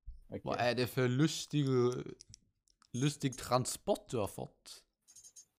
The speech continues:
Speaker 2: <laughs> Och sen har du, det är en man med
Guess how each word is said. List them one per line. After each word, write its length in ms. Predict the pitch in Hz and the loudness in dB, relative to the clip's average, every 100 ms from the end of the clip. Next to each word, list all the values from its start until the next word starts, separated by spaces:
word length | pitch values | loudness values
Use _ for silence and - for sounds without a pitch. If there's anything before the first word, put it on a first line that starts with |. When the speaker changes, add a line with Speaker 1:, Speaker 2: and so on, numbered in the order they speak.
| - 131 - _ _ _ _ _ _ _ _ _ _ _ _ _ _ _ _ - | -12 -12 -12 _ _ _ _ _ _ _ _ _ _ _ _ _ _ _ _ -6
Speaker 2:
<laughs> 600 | 101 107 85 78 - - | -4 -2 -4 -6 -10 -10
Och 100 | 98 | -4
sen 100 | 110 | 0
har 220 | 104 107 - | 0 0 -4
du, 100 | 113 101 - | -12 -10 -4
det 80 | |
är 60 | 113 | -2
en 80 | 117 | 2
man 300 | 113 123 113 | 2 2 -2
med 140 | 110 | -4